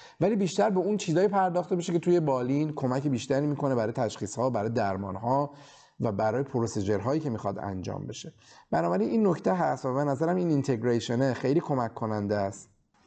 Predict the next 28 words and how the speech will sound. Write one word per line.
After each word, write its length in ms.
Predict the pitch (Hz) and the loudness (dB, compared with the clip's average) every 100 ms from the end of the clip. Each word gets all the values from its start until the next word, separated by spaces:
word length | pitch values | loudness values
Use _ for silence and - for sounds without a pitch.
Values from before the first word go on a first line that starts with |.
| _ | _
چیزی 300 | - 202 226 | 0 2 4
که 100 | 220 | 4
در 180 | 175 151 | 4 2
دانشگاه‌های 1040 | 135 139 135 127 - 135 131 123 160 180 | 2 0 0 -4 -2 0 0 0 2 4
بزرگ 440 | 151 135 151 170 | 4 4 4 4
دنیا 400 | 156 135 127 139 | 4 4 2 2
انجام 360 | 156 135 120 117 | 2 2 2 2
می‌شه 300 | 117 - 110 | 0 0 2
و 60 | 117 | 2
در 120 | 120 | 2
کشور 440 | 120 117 - 147 | 0 -2 0 0
ما 180 | 160 139 | 2 0
هم 80 | 123 | 0
داره 180 | 120 120 | 2 2
اتفاق 520 | 117 113 - 117 117 | 0 -6 -2 -2 0
میفته 800 | 117 117 110 - 147 139 127 127 - - - _ | 0 -2 -4 0 2 2 0 -4 -14 -20 -20 _
اینه 280 | - 170 185 | 2 4 4
که 640 | 185 190 180 180 180 180 180 - - 135 | 2 4 6 6 6 4 2 -8 -6 2
مواجههٔ 720 | 139 135 135 123 127 151 165 | 4 4 2 2 2 4 2
زودرس 500 | 123 123 117 143 156 | 4 2 4 2 2
بالینی 560 | 123 117 117 113 127 | 0 2 2 2 2
شکل 360 | 156 139 107 107 | 2 0 -2 -2
بگیره، 520 | 110 104 110 113 113 - - - - | 0 2 2 2 0 -4 -18 -8 0
به 80 | |
این 180 | 143 180 | 2 4
مفهوم 540 | 170 143 - 151 160 143 | 2 0 -2 0 2 2
که 380 | 151 117 107 - - _ _ - | 2 0 0 -6 -18 _ _ 0
از 380 | 127 127 123 131 | 0 2 0 -2